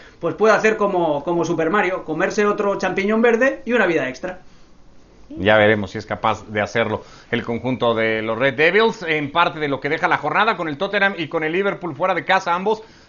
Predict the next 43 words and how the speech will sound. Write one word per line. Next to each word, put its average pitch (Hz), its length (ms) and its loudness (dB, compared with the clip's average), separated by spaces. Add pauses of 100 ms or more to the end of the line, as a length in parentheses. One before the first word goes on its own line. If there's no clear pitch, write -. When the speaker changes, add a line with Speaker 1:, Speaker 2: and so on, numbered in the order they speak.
Speaker 2:
tratando 143 400 -2
de 131 60 -2
mantener 120 420 -6
esa 113 160 -12
parte 110 380 -6
alta 107 420 -4
de 107 240 -10
la 107 280 -6
clasificación 104 1040 -8
para 101 420 0
este 107 340 -2
fin 110 320 -4
de 104 80 -2
semana. 104 400 0 (200)
Lo 160 120 4
platicaremos 202 540 4
todo 262 180 4
el - 60 0
próximo 240 360 2
lunes, 294 300 4
lo 214 140 0
que 220 80 0
haya 226 100 4
dejado 214 360 2
la 185 120 4
jornada 220 540 2
en 170 120 -4
Inglaterra, 170 400 -2
que 190 80 0
ha 190 60 0
comenzado, 185 400 -2
por 143 120 -8
cierto, 175 220 -6
con 147 120 -6
derrota 160 260 -2
de 139 100 2
Leeds 147 300 -8
United 139 340 -4
de 123 80 -6
Marcelo 120 320 -8
Bielsa 135 240 -6
en 123 60 -10
casa 131 300 -6